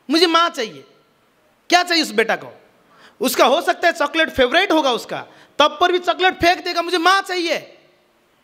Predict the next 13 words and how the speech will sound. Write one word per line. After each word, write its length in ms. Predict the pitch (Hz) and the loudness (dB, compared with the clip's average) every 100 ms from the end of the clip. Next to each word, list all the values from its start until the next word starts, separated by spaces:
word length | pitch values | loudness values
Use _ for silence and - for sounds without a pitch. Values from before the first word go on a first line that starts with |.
| _ _ _ _ _ - | _ _ _ _ _ -4
और 120 | 196 | -2
जब 280 | 143 190 226 | 2 0 2
माँ 320 | 196 226 320 | 0 2 2
के 120 | 359 | 0
हाथ, 200 | 277 254 262 - - | -2 -2 -4 -12 -12
मीन्स 180 | 196 240 | -8 -8
माँ 380 | 175 175 220 269 | -6 -2 0 0
को 60 | 294 | -2
मिल 200 | 226 214 | -2 -2
जाता 260 | 180 180 139 | -6 -6 -6
है, 420 | 147 247 294 - - _ _ _ | -2 -2 -2 -8 -20 _ _ _
तब 280 | 214 247 220 | 0 0 0
उसको 540 | 220 - - 285 262 | -6 -8 -8 -8 -8